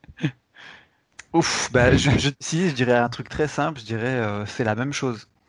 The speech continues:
En fait, parce que, euh, voilà, je pense qu'il y a des, des choses des fois qu'on regrette sur le moment ou des choix, on se dit ouais,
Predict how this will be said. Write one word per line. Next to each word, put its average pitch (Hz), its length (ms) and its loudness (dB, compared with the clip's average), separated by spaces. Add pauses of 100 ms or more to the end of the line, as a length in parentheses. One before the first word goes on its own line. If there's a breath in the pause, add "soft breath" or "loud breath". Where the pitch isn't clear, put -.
(400 soft breath)
En 104 80 -10
fait, - 420 -10
parce - 160 -16
que, - 80 -6
euh, 101 720 -4
voilà, 101 340 -4
je - 80 -20
pense 117 160 -2
qu'il - 80 -4
y 120 40 4
a - 20 -4
des, 110 420 0 (400 loud breath)
des 127 80 4
choses 165 160 4
des 156 100 6
fois 165 140 4
qu'on 143 120 2
regrette 135 260 4
sur 147 160 0
le 139 40 -2
moment 143 440 0
ou 135 80 -4
des 117 120 -4
choix, 127 380 -2
on 117 60 -6
se 107 60 -10
dit 107 100 -8
ouais, 110 340 -2